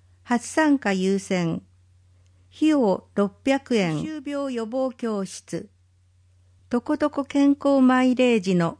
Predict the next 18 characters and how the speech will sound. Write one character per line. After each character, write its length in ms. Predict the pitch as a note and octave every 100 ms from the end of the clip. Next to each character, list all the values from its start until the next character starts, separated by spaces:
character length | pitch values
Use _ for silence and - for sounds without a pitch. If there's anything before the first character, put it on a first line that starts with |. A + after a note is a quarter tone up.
| -
ポ 160 | A3+
イ 160 | B3 C4
ン 120 | B3+
ト 160 | A#3+ A3+
対 280 | G#3 G3+
象。 560 | F#3 - F3+ E3 D#3 - _ _ _ _ _ _ _ _ _ _ _ _ _ _ -
申 220 | B3 C#4
し 120 | C#4 -
込 160 | A#3
み、 280 | A3 G#3 - _ _ _ _ _ -
六 300 | A3+ D4+ D#4
月 300 | D#4 C4+ B3+
二 320 | - - -
日 280 | A#3 A3 -
木 320 | G#3+ A#3 C4+ D4+
曜 260 | D4+ C#4
か 160 | - F#3+
ら 220 | E3+ -